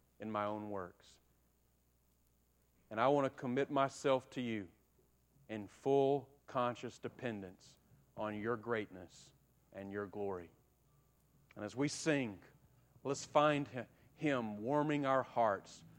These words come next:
toward fully, full dependence on Him today. When that,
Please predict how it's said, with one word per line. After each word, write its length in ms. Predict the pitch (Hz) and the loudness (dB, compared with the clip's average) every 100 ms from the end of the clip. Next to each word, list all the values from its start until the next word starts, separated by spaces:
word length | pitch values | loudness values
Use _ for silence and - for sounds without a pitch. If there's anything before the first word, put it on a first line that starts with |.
| - - | -20 -8
toward 260 | - 120 - | 0 0 0
fully, 460 | - 147 135 135 117 - - | 0 4 4 2 -4 -20 2
full 260 | 160 156 143 | 6 6 6
dependence 720 | 151 151 117 101 95 - - - - | 0 -2 -4 -6 -12 -16 -20 -16 -8
on 140 | 110 | -6
Him 220 | 101 117 | -4 -8
today. 300 | 104 104 98 - _ _ _ - _ _ _ _ _ _ _ _ _ _ _ _ _ _ _ _ _ | -6 -6 -6 -8 _ _ _ -20 _ _ _ _ _ _ _ _ _ _ _ _ _ _ _ _ _
When 260 | 175 190 196 | 8 8 12
that, 360 | 214 269 - | 12 12 8